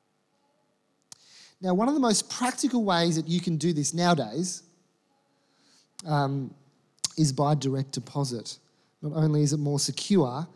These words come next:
but actually it also helps our elders and our C O M. Our C O M is our committee of management. It helps our elders, it helps our C O M plan.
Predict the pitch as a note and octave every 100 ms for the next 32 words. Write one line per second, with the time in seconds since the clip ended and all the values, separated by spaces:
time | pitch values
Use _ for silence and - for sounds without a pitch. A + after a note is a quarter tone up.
0 | _ _ - F#3+ A3 - G3 F#3+ A#3 D#4+
1 | B3+ F3 G#3+ G3 G3 E3+ D#3+ F3+ G3 B2+
2 | D3+ G3+ - _ _ _ - G3 G3+ F3+
3 | F#3+ E3 D3 D#3+ F#3 D#3 - F3+ D#3+ E3
4 | D3+ D3 - D#3+ E3 D3+ C#3 C3+ C3+ -
5 | F#3 - - - - D#3 G3+ G#3+ G#3+ F3+
6 | D#3+ D3+ D#3 C#3+ G3+ G#3+ F#3 F3+ D#3+ C#3+
7 | D3 D3+ - G#3+ A#3 A#3 D#3 A#2